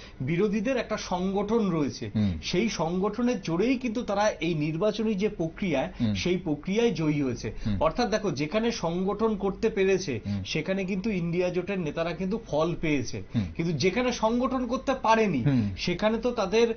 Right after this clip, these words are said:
Speaker 1: আহ, এই সন্ত্রাসের তত্ত্ব ছাড়া
Speaker 2: হুম।
Speaker 1: আর অন্য কোনো উপায় থাকবে না।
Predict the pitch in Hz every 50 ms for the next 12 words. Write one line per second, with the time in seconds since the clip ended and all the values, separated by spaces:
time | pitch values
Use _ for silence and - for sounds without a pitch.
0 | - - - - - - 151 165 175 190 185 180 - 170 151 156 175 175 - 185
1 | 202 196 - - 247 226 233 - 190 180 180 - - 226 214 208 - 180 156 123
2 | 95 90 - 120 127 123 120 104 135 143 147 - 180 190 208 214 220 214 214 226
3 | 220 220 214 190 - 214 214 214 202 202 185 175 160 135 135 117 110 101